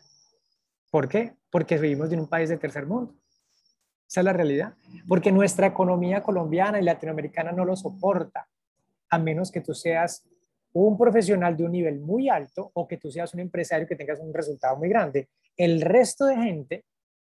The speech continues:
el noventa y nueve por ciento de todo un país, no se gana esto. ¿Sí? Entonces miren que lo que nosotros buscamos es alternativa. ¿Cuántas personas en nuestra empresa se ganan esto? Trece mil quinientas personas.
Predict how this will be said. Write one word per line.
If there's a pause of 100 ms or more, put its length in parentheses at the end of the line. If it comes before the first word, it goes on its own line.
(240)
el
noventa
y
nueve
por
ciento
de
todo
un
país, (340)
no
se
gana
esto. (640)
¿Sí? (400)
Entonces
miren
que
lo
que
nosotros
buscamos
es
alternativa. (360)
¿Cuántas
personas
en
nuestra
empresa
se
ganan (300)
esto? (520)
Trece
mil
quinientas
personas.